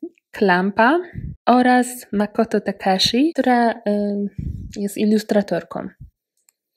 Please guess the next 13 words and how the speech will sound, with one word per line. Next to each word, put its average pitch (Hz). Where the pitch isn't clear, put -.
E, 196
bo 233
ja 247
w 226
ogóle 214
lubię 202
taką 196
dawną 208
kreskę, 196
mm, 190
taką 180
vintage 202
kreskę 190